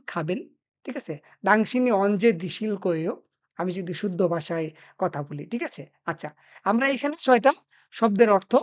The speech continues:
শিখলাম। এখন আমরা চলে যাব এই যে নিচে।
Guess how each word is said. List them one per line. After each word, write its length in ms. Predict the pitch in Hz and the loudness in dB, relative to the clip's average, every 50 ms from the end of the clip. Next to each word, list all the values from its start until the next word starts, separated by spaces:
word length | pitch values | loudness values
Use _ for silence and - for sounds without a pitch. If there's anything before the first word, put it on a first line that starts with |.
| - _ _ _ _ _ _ | 2 _ _ _ _ _ _
শিখলাম। 500 | - - - 330 294 226 185 151 147 147 - _ _ _ _ _ _ | -6 -2 0 0 2 0 -2 -4 -6 -10 -16 _ _ _ _ _ _
এখন 300 | - 277 277 - - 339 | 4 4 4 4 4 4
আমরা 220 | 330 277 226 202 180 | 4 4 4 2 -2
চলে 260 | - 180 151 147 143 | -2 -4 -6 -6 -6
যাব 240 | 143 147 139 165 240 370 - _ _ _ _ _ _ _ - | -6 -6 -6 -6 -8 -8 -10 _ _ _ _ _ _ _ 2
এই 180 | 285 302 277 | 2 4 4
যে 160 | 220 208 240 | 4 2 2
নিচে। 400 | 208 190 180 156 - - 165 156 | 2 2 0 -2 -6 -10 -12 -14